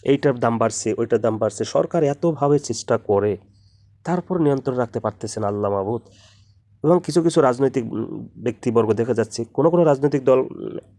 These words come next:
আহ, বলছে যে, "ভাই, আপনাদের পায়ে ধরছি ব্যবসায়ীদের, আপনারা এগারো মাস ব্যবসা করেন, এই মাসটা একটু ব্যবসার দরকার হলে করেন না, কম করেন।" কিন্তু আপনারা মানেন না। আবার কেউ কেউ আবার সিন্ডিকেট করে, চাঁদাবাজি করে।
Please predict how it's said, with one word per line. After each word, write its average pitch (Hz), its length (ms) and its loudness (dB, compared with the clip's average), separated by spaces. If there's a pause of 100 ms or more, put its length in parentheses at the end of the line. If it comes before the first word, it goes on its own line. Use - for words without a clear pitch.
(360)
আহ, 120 260 6
বলছে 127 420 -2
যে, 127 120 0
"ভাই, 123 260 2
আপনাদের 131 300 2
পায়ে 127 300 4
ধরছি 156 220 2
ব্যবসায়ীদের, 113 460 0
আপনারা 143 420 0 (540)
এগারো 139 300 4
মাস 165 220 4
ব্যবসা 117 260 4
করেন, 131 180 4
এই 117 140 6
মাসটা 117 300 2
একটু 104 180 -4
ব্যবসার 104 300 0
দরকার 104 240 0
হলে 104 120 -2
করেন 160 280 2
না, 131 100 -2
কম 101 240 -4
করেন।" 101 240 -6 (300)
কিন্তু 113 200 -6
আপনারা 143 220 -6
মানেন 98 280 -4
না। 95 200 -12 (280)
আবার 156 180 2
কেউ 147 180 2
কেউ 156 140 2
আবার 151 100 4
সিন্ডিকেট 147 340 -2
করে, 135 100 -2
চাঁদাবাজি 110 460 0
করে। - 200 -8